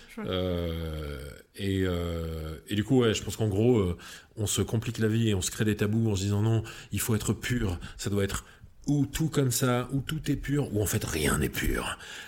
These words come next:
Speaker 2: Euh, et <laughs> alors que, alors que non, tu vois, il y a les, les hormones, c'est quelque chose de présent. Je pense que ça guide, euh, aussi les interactions, qu'on va être,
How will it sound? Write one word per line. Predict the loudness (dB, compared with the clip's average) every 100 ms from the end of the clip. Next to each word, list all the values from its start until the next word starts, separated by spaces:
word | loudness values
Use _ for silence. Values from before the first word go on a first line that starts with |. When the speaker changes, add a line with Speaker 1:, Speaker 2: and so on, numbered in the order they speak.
| -6
Speaker 2:
Euh, | -2 2 2 2 2 0 -2 -4 -4
et | 0 0 2 2 2
<laughs> | -4 -4 -10 -12 0
alors | 4 4 2
que, | 4 6 6 6 4
alors | 2 0
que | 2
non, | 4 4 2 -2 -4
tu |
vois, | 0
il | 2
y |
a | 2
les, | 2
les | 2 2
hormones, | 2 0
c'est | -2
quelque | -4
chose | -4 -4
de |
présent. | -4 -2 -2 -2
Je | -4
pense | -8
que | -10
ça | -8
guide, | -6 -4 -4 -4
euh, | -4 -4 -4 -6 -8 -8
aussi | -6 -4
les | -4
interactions, | -4 -4 -4 -4 -4 -6 -18 -20 -12
qu'on | -4 -2
va | 0 -2
être, | -4 -10